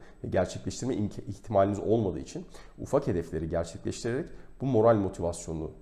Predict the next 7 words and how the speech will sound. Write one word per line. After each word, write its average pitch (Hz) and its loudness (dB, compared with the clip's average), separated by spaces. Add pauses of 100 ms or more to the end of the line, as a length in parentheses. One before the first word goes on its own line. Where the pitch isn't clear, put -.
(100)
kendi 92 -2
içinizde 87 -6
yüksek 110 -6
tutar. - -6 (500)
Hedefe 117 0 (360)
daha 95 0
ulaşma, 104 2